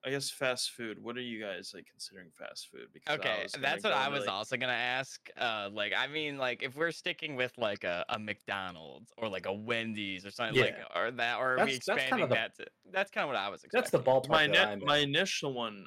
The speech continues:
Speaker 1: was gonna be a tropical smoothie, but I don't know if that's considered fast
Speaker 2: I
Speaker 1: food or not.
Speaker 2: honestly,
Speaker 3: It's
Speaker 2: I feel like
Speaker 3: fine.
Speaker 2: that qualify-, it, it's a
Speaker 1: Yeah,
Speaker 2: quick,
Speaker 1: it's,
Speaker 2: you sit
Speaker 1: it's
Speaker 2: down for
Speaker 1: chain.
Speaker 2: less than
Speaker 3: That
Speaker 2: ten minutes and they bring your food out,
Speaker 3: Yeah,
Speaker 2: like, you
Speaker 3: that,
Speaker 2: know.
Speaker 3: that brings in, that comes with the category of, like, Panera and Jimmy John's
Speaker 2: I think
Speaker 3: and
Speaker 2: that's fine.
Speaker 3: Potbelly.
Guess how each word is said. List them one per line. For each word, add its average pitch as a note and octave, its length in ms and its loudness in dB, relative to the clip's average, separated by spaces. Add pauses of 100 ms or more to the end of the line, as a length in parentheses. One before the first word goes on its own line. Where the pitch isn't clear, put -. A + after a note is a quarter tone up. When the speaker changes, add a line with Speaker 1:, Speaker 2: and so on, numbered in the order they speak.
Speaker 1:
was A2+ 180 -8
gonna A2 120 -10
be F#2+ 120 -10
a F#2 80 -10
tropical - 460 -8
smoothie, - 540 -14
but G#2 120 -6
I G#2 60 0
don't G#2 100 -4
know F#2 80 -10
if F#2+ 100 -16
that's - 180 -14
considered - 440 -16
fast - 340 -2
Speaker 2:
I - 20 -
Speaker 1:
food C5 180 0
or F3 80 2
not. C4+ 260 -2
Speaker 2:
honestly, A4 100 2
Speaker 3:
It's D3 300 0
Speaker 2:
I F#3+ 140 4
feel E4+ 200 -2
like F3 180 2
Speaker 3:
fine. - 0 -
Speaker 2:
that A#2+ 200 2
qualify-, G2 460 -2
it, E3 240 0
it's A#3+ 180 0
a A3 160 2
Speaker 1:
Yeah, G#3+ 140 4
Speaker 2:
quick, F#3+ 120 2
Speaker 1:
it's, - 20 0
Speaker 2:
you D#3+ 240 2
sit D#3+ 280 0
Speaker 1:
it's - 20 -2
Speaker 2:
down D#3+ 300 4
for D3+ 140 6
Speaker 1:
chain. - 0 -
Speaker 2:
less C3 260 4
than C#3 180 -2
Speaker 3:
That - 20 0
Speaker 2:
ten D3 200 6
minutes A2 300 0
and A2 100 -4
they G2 80 0
bring G2 200 -4
your D#2+ 140 -10
food G#1+ 240 -18
out, G1+ 220 -2
Speaker 3:
Yeah, C#3+ 160 4
Speaker 2:
like, A2+ 80 2
you D3+ 80 6
Speaker 3:
that, - 20 0
Speaker 2:
know. - 200 -6
Speaker 3:
that D3 240 4
brings C3+ 340 0
in, C3+ 300 -2
that C3+ 240 0
comes C3 240 -2
with B2+ 140 -8
the A#2 60 -12
category A2+ 580 0
of, G2+ 160 -2
like, F#2+ 340 -2 (100)
Panera G2+ 640 2
and F#2+ 180 -4
Jimmy F#2 340 -6
John's F2 840 -6
Speaker 2:
I D#3+ 120 4
think D#3+ 200 -2
Speaker 3:
and - 20 -4
Speaker 2:
that's G2+ 180 -2
fine. F2+ 340 -2
Speaker 3:
Potbelly. E2+ 280 -10